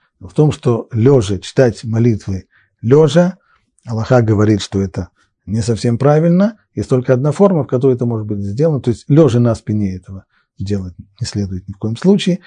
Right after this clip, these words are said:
Но если человек склоняется на бок и лежит на боку, то он может читать молитвы. Это, безусловно, не означает, что можно таким образом молиться ежедневной обязательной молитвой Амида. Они были, должны быть произнесены стоя,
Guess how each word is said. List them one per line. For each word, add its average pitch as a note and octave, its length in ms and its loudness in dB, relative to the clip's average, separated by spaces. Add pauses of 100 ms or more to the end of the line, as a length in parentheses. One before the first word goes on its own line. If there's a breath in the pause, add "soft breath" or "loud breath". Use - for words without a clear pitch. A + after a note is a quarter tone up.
(180 soft breath)
Но B2+ 140 4
если C3+ 260 4
человек A#2 440 0
склоняется A2+ 680 0
на C#3+ 160 0
бок F#3+ 200 -4 (360)
и A#2+ 180 2
лежит G#2+ 380 -4
на C3 100 -2
боку, F#3 440 -2 (340 soft breath)
то G#3 440 4 (280)
он A#2+ 180 0
может D#3 400 2 (200)
читать B2+ 280 0
молитвы. B2 480 2
Это, - 160 -14
безусловно, B2 480 0
не B2 140 0
означает, A#2+ 500 2
что A#2 140 -6
можно B2+ 240 0
таким A#2 260 -2
образом A#2+ 380 -2 (240 soft breath)
молиться A#2+ 400 2
ежедневной A2+ 500 0
обязательной G2+ 460 -2
молитвой G2 480 -6
Амида. G#2+ 420 -2
Они A2 180 -6
были, G2+ 280 -6
должны G2+ 420 -2
быть F2+ 220 -8 (240 soft breath)
произнесены G2+ 760 -4 (420 soft breath)
стоя, G3+ 640 2